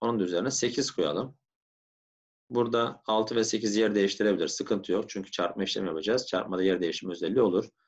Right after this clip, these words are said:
O da altı kere sekiz, kırk sekiz. İki üzeri kırk sekiz. Bana ikinin diyor kaçıncı kuvveti en büyük olurdu? İki üzeri otuz altı ile iki üzeri kırk sekiz arasında iki üzeri kırk sekiz daha büyüktür.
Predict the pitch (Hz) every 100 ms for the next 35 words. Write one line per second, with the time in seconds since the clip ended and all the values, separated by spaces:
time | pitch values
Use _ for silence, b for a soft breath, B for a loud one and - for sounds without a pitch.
0 | _ _ - 110 123 113 113 123 104 98
1 | 95 160 - 135 117 127 - 98 101 -
2 | 104 131 143 123 - 117 104 - _ _
3 | _ _ _ - 131 143 - - 135 151
4 | 127 104 107 - 123 135 135 117 107 -
5 | 107 101 92 87 82 78 80 123 156 -
6 | _ _ - 110 113 107 110 113 107 113
7 | 92 110 107 104 98 - 113 110 107 104
8 | 104 85 - 98 120 151 B B _ -
9 | 110 98 90 - 98 98 92 143 156 -
10 | 92 107 92 82 - 135